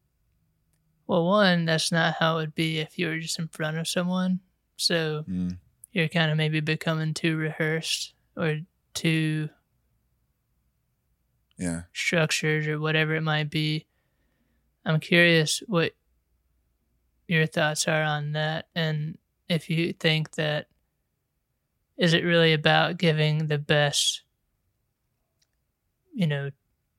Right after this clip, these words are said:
Speaker 1: technical take or that you had all your lines down? Or is it actually better to kinda, like, this is my thought, this is how I'm running with what I have. And even if that's outside the box or maybe not what you
Speaker 2: Mm.
Speaker 1: think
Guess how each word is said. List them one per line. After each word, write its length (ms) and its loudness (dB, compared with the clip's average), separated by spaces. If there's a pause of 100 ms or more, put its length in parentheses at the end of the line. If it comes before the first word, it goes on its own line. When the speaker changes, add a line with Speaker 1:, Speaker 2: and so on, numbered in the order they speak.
(180)
Speaker 1:
technical 540 -2
take 520 0
or 320 -4
that 120 2
you 120 -2
had 160 4
all 120 4
your 140 -2
lines 460 0
down? 480 0 (840)
Or 180 4
is 100 2
it 80 2
actually 320 2
better 300 0
to 100 -2
kinda, 460 -2 (880)
like, 220 -4
this 220 0
is 140 -2
my 640 0 (880)
thought, 360 2
this 180 -4
is 80 -2
how 200 2
I'm 200 -6
running 280 -2
with 360 -6 (240)
what 200 0
I 80 0
have. 500 -4 (580)
And 360 -4
even 220 -4
if 140 -8
that's 280 -4
outside 400 -2
the 60 -8
box 560 -2
or 80 -4
maybe 220 -6
not 220 -4
what 140 -6
you 80 -8
Speaker 2:
Mm. 40 -14
Speaker 1:
think 340 -12